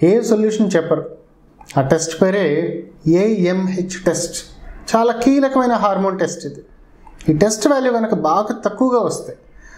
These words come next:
అంటే జీరో పాయింట్ జీరో వన్, జీరో పాయింట్ జీరో టూ స్థాయికి గనక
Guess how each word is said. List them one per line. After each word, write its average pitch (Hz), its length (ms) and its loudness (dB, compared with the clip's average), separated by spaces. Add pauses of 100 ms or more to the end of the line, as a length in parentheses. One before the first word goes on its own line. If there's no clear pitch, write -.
(160)
అంటే 220 240 4
జీరో 220 220 2
పాయింట్ 220 320 0
జీరో 190 200 0
వన్, 180 340 -2 (380)
జీరో 208 200 2
పాయింట్ 208 300 0
జీరో 208 240 -2
టూ 247 320 -2
స్థాయికి 214 460 -2
గనక 196 540 0